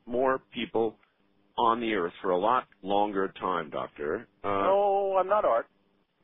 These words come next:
Speaker 2: I am talking about actually curing the population explosion. Right now, there are six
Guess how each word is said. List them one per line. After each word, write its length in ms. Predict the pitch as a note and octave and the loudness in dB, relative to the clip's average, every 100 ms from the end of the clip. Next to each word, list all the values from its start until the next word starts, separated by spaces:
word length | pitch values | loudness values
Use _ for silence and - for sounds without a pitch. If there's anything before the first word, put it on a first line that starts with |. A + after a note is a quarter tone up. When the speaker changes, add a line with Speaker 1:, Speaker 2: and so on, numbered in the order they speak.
| _ _ _ | _ _ _
Speaker 2:
I 200 | C3 F3+ | -2 0
am 100 | G#3+ G#3+ | 0 0
talking 320 | F3 F3 D#3 | 0 0 -2
about 360 | C#3+ C3+ C3+ C#3 _ _ _ _ _ - | -2 2 2 0 _ _ _ _ _ -8
actually 420 | C#3+ F3+ - A#2+ - - | -4 -2 -2 -4 -4 -2
curing 260 | G#3 G3+ D#3+ | 0 0 -2
the 60 | |
population 560 | - A2+ F#2+ F2+ E2 - | 2 2 2 -2 -4 -6
explosion. 480 | D#2+ - F2+ D2+ - - _ - _ _ _ - | -16 -4 -2 -2 -6 -20 _ -20 _ _ _ -2
Right 180 | C3+ F#3+ | -2 0
now, 220 | D#3+ D#3 | 0 2
there 160 | C#3 G#2 | 2 2
are 140 | F#2 F#2 - | 2 0 -4
six 140 | E3+ | -6